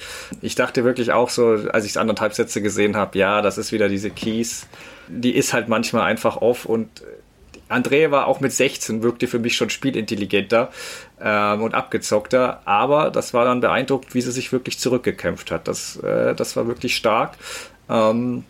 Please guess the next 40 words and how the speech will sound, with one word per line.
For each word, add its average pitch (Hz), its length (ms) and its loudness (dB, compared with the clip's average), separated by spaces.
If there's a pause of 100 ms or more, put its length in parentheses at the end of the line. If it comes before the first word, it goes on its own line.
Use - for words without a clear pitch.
(640)
ja, 101 240 2
und, 107 320 -2
äh, 98 220 0
Svitolina 131 480 2
finde 123 220 -2
ich 113 80 -4
seit 120 200 0
ihrer 123 140 0
Rückkehr 120 340 0
sehr 117 200 4
beeindruckend. 117 800 0
Also 101 220 2
no-, 104 300 0
ich - 60 -10
finde 127 320 0
auch, 110 100 2
dass 110 140 -2
sie 113 80 -4
fast - 260 -4
noch 120 80 2
einen 117 100 -2
Tick - 200 -4
aggressiver 127 720 0
und - 120 -2
entschlossener 123 500 2
spielt - 300 -4
als - 180 0
zuvor. 127 520 2 (500)
Ähm, 113 640 2
aber 113 260 4
ja, 107 340 4
mit 113 200 -2
Swiatek 107 400 -2
kommt 107 240 -4
halt 98 100 -2
jetzt - 180 -4
eine 110 80 2
Gegnerin, 104 540 0
die 104 140 -2
einfach, - 440 -6